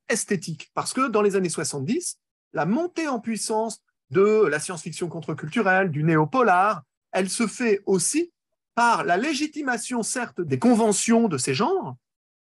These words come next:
mais par la marginalisation des formes les plus sérielles. Et donc, il faut se débarrasser, créer des cibles pour légitimer la science-fiction de Bernard Blanc, le néo-polar de Jean-Patrick Manchette, contre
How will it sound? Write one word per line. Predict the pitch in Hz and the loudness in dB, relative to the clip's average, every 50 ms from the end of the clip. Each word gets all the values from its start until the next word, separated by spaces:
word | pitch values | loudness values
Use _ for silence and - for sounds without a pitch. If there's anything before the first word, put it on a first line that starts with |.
| _ _ _ - | _ _ _ -8
mais | 127 127 151 180 233 320 381 370 - - | -4 0 2 2 2 2 0 -2 -4 -4
par | - 247 247 233 | -4 -2 -2 0
la | 214 | -2
marginalisation | 196 190 165 151 170 165 147 135 131 131 131 131 - 240 262 | -2 -2 -4 -4 -6 -6 -6 -6 -6 -6 -8 -8 -8 -8 -8
des | 233 | -8
formes | - 202 202 185 | -8 -6 -6 -8
les | 160 | -8
plus | - 170 | -8 -10
sérielles. | 156 - 139 123 123 117 92 78 - _ | -8 -8 -6 -6 -6 -8 -8 -12 -12 _
Et | - 127 123 | -4 0 2
donc, | 170 254 262 - | 4 2 4 2
il | 202 156 | -2 0
faut | - - 233 277 | 2 2 0 0
se | - - | 0 -2
débarrasser, | 156 127 160 208 185 202 190 160 160 156 - - 156 170 208 _ _ | -2 2 2 4 4 4 2 2 0 -2 -2 -4 -4 -4 -6 _ _
créer | - - 254 262 247 | -8 -4 -2 -2 0
des | 202 202 175 | 0 0 -2
cibles | - - 208 233 247 220 165 | -2 -2 -2 -2 -2 -4 -6
pour | - 208 226 214 170 - - | -6 -6 -6 -6 -8 -8 -2
légitimer | 147 180 196 180 202 202 165 - 185 170 170 170 202 220 - - | 0 2 2 2 0 -2 -2 -2 -2 0 2 2 0 0 -2 -8
la | 127 143 151 | -8 -6 -6
science-fiction | 151 - - - 135 - - 143 - - 160 | -6 -6 -8 -10 -10 -10 -10 -10 -6 -6 -4
de | 147 | -4
Bernard | 131 147 139 139 135 127 123 | -2 -4 -2 -2 -4 -4 -2
Blanc, | 123 143 160 180 190 202 208 208 190 151 | -2 -2 0 0 0 0 0 0 0 0
le | 139 156 165 | -2 -2 -4
néo-polar | 165 160 160 151 - 160 165 160 160 156 | -4 -6 -6 -6 -8 -8 -6 -6 -8 -8
de | 143 127 | -8 -10
Jean-Patrick | 131 127 131 120 - - 123 - | -12 -12 -16 -16 -14 -14 -12 -6
Manchette, | 139 123 120 - 139 156 202 202 - _ _ _ _ _ | -6 -4 -4 -2 -2 -2 -2 -4 -6 _ _ _ _ _
contre | - 170 175 220 233 - 143 110 - | 2 4 4 4 4 2 -4 -6 -6